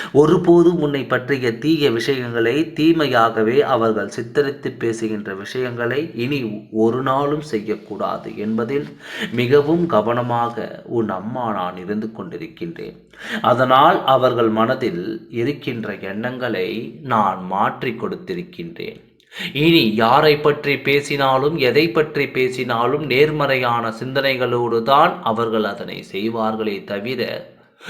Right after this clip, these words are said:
ஒரு நாளும் மற்றவர்கள் வாழ்க்கையை கெடுக்க வேண்டும் என்ற எண்ணத்தோடு செய்ய மாட்டார்கள். அவர்கள் மனதில் இருக்கின்ற அத்தனை செயல்களும் இனி நல்லபடியாக இருக்கப் போகின்றது.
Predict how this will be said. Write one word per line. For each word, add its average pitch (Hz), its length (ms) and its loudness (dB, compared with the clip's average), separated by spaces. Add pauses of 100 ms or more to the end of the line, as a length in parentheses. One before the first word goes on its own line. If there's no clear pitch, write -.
(180)
ஒரு 143 320 6
நாளும் 139 460 4
மற்றவர்கள் 123 580 0
வாழ்க்கையை 120 640 0
கெடுக்க 117 420 -2
வேண்டும் 110 440 -2
என்ற 101 240 -8
எண்ணத்தோடு 110 800 -6
செய்ய 92 300 -6
மாட்டார்கள். - 680 -8 (960)
அவர்கள் 160 400 4
மனதில் 170 400 2
இருக்கின்ற 147 540 0
அத்தனை 131 440 2
செயல்களும் 135 600 2
இனி 127 220 -4
நல்லபடியாக 123 880 0
இருக்கப் 98 440 -8
போகின்றது. 87 640 -10